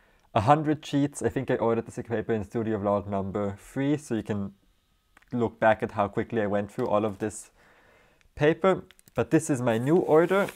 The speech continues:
so let's open this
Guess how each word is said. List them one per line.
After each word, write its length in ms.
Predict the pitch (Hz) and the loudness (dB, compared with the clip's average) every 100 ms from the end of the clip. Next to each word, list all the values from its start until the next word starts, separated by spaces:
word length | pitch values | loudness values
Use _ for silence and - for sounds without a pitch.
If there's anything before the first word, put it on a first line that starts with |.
| - 123 - - | -16 -20 -20 -16
so 360 | - 113 101 - - - - _ _ - - _ - - - _ - | -4 2 2 0 -8 -14 -14 _ _ -20 -20 _ -18 -18 -18 _ -6
let's 480 | 90 92 - - - - - - _ | -4 -4 -8 -18 -16 -14 -14 -16 _
open 380 | 117 - 110 104 | 2 4 -2 0
this 420 | 208 - - | -2 -2 -12